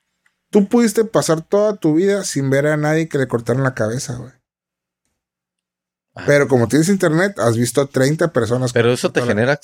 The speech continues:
Speaker 2: ansiedad, güey.
Speaker 1: Claro, güey.
Speaker 2: Ansiedad,
Speaker 1: Quizá
Speaker 2: pero
Speaker 1: a ti no, pero hay gente
Speaker 2: Pero, pues,
Speaker 1: que ese
Speaker 2: a mí
Speaker 1: tipo de cosas sienten que están a la vuelta de la esquina, güey.
Speaker 2: te lo, a-, ajá, güey, te entendería que, que,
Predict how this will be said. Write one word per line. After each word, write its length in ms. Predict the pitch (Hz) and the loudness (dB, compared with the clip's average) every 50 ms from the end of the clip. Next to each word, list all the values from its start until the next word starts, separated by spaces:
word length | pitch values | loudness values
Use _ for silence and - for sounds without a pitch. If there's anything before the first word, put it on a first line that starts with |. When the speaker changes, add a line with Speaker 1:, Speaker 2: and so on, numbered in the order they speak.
| - - | -8 -6
Speaker 2:
ansiedad, 480 | - 101 98 - 107 90 95 120 139 151 | -6 -4 -2 0 0 2 2 2 2 2
güey. 100 | 160 160 | 0 0
Speaker 1:
Claro, 380 | 160 175 202 226 240 247 240 240 | 0 0 2 2 2 2 2 2
güey. 480 | 226 208 196 180 156 135 123 147 131 _ _ _ _ | 2 0 0 0 -2 -4 -6 -10 -16 _ _ _ _
Speaker 2:
Ansiedad, 480 | 107 107 101 - 107 104 110 117 113 104 | -4 -2 0 2 2 2 2 -2 -8 -2
Speaker 1:
Quizá 180 | - 170 - - 190 196 | -2 0 2 2 0 0
Speaker 2:
pero 20 | |
Speaker 1:
a 40 | - | 0
ti 120 | 220 220 214 | 0 0 2
no, 340 | 208 214 226 233 226 202 185 | 2 2 2 0 0 -2 0
pero 180 | 196 175 165 | 0 0 0
hay 80 | 170 160 | 0 0
gente 440 | 185 185 175 190 208 214 214 208 - _ _ _ _ _ _ _ _ _ _ _ _ | -2 -4 -2 -2 -2 -2 -2 -2 -6 _ _ _ _ _ _ _ _ _ _ _ _
Speaker 2:
Pero, 320 | 131 139 139 143 139 - | 2 2 2 2 0 0
pues, 200 | - 151 139 117 120 | -2 -2 -2 0 -2
Speaker 1:
que 80 | 165 | -2
ese 120 | 151 - 190 | 0 0 -2
Speaker 2:
a 40 | |
mí 60 | 180 170 | -2 -2
Speaker 1:
tipo 220 | 208 - - 214 | -2 0 0 0
de 100 | 190 - | 0 2
cosas 420 | - 180 170 208 214 202 196 - - | 0 0 0 2 0 -2 -2 -6 -8
sienten 480 | - - 175 175 175 170 170 202 196 185 | -8 -4 -2 -2 -2 0 -2 -2 -2 -2
que 80 | 170 170 | -4 -4
están 280 | 147 - - 160 160 | -4 -2 0 0 0
a 60 | 170 175 | 0 0
la 100 | 165 147 | 0 0
vuelta 280 | 143 147 147 - 175 | 0 -2 0 0 -2
de 40 | 165 | -2
la 60 | 147 123 | -2 -4
esquina, 420 | - - - 156 170 180 175 156 | -6 -4 0 0 0 2 2 0
güey. 140 | 127 107 107 | -2 -2 -2
Speaker 2:
te 80 | 127 127 | 0 0
lo, 160 | 127 135 - - | 0 0 -2 -2
a-, 240 | - 110 110 107 - | -2 -2 -2 -2 -4
ajá, 440 | - 110 110 123 131 151 165 160 143 | -4 -2 0 0 2 2 0 0 0
güey, 200 | 120 113 110 104 | 2 2 0 0
te 140 | - - 120 | 0 -2 -2
entendería 720 | 117 110 - 131 127 117 113 117 110 123 147 165 170 175 170 | -2 -2 -2 -2 0 0 2 0 0 0 0 0 0 -2 -2
que, 320 | - 156 127 110 101 95 - | -2 0 0 0 0 -2 -2
que, 460 | - 104 98 95 95 92 87 87 | -2 0 0 -2 -4 -6 -10 -14